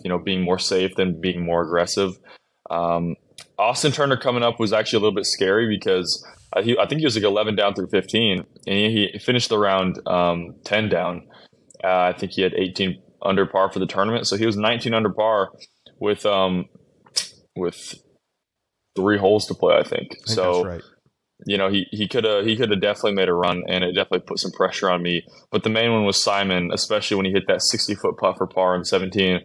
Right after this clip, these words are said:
Speaker 1: I could hear the roars, and I asked my caddy Gavin, I'm like, like, "Yo, who, who made that putt?" Like,
Speaker 2: <laughs>
Speaker 1: and he was like, "Simon." I'm like, "Crap, that was the one person I didn't wanna make the putt."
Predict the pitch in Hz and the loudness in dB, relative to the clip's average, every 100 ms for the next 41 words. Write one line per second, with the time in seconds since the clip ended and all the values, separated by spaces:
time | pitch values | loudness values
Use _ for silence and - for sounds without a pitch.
0 | - - _ - 92 110 117 104 101 110 | -8 -20 _ -4 -2 0 0 0 0 0
1 | 110 104 101 95 95 98 _ - 95 101 | 0 0 0 0 0 -4 _ -4 -2 0
2 | 95 87 95 95 90 87 87 85 85 _ | -2 0 0 0 -2 -4 -4 -4 -4 _
3 | _ _ _ _ _ - 85 - 92 101 | _ _ _ _ _ -8 -6 -4 0 2
4 | 98 90 - _ _ _ _ _ - 110 | 2 0 -4 _ _ _ _ _ -2 0
5 | 117 120 120 120 117 107 139 131 117 - | 2 2 2 2 2 0 0 0 0 -4
6 | _ - 92 139 - 104 107 104 98 - | _ 0 0 0 -4 -8 -2 0 0 0
7 | 117 113 107 92 90 - 120 104 87 95 | 2 2 2 2 0 -2 0 2 2 2
8 | 98 101 107 110 113 104 101 95 110 98 | 2 2 2 2 0 2 2 2 2 2
9 | 95 92 90 - 90 - | 2 0 -2 0 0 0